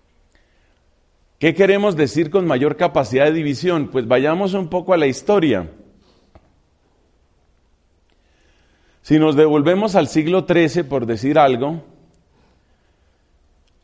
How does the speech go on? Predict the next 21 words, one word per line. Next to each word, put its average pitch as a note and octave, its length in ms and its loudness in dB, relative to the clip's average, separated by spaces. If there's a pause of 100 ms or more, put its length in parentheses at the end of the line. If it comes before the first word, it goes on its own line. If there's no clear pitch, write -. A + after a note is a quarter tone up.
(260)
incluso D#3 500 2
finales D3 480 0
del D3 140 -2
siglo D3+ 340 -2
doce, D#3 540 0 (1040)
encontramos D#3 760 0
que D3+ 260 -2
una F#3 280 0
de G#3 120 -2
las D3 340 -4
herramientas C#3 1300 -8 (840)
de D3 160 2
los D#3 240 2
herejes C#3+ 760 -4 (280)
es E3 180 -2
la F3+ 340 -4
práctica F3+ 680 -2
estricta D#3 720 -4
de D3 100 -4
la A#2 160 -4
pobreza. A2 640 -6